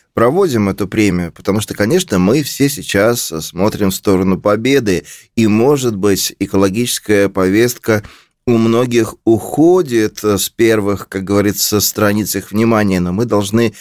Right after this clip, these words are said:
видеть, что огромное количество людей, организаций, движений, тем не менее, очень внимательно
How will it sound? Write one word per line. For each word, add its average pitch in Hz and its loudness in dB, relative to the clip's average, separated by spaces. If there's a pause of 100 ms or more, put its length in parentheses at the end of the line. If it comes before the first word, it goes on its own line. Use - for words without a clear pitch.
(300)
видеть, 113 2
что 110 0 (400)
огромное 123 0
количество 113 -2
людей, 104 0 (100)
организаций, 117 0
движений, 117 2 (1040)
тем 190 2
не 170 2
менее, 110 0 (460)
очень 151 2
внимательно 87 -2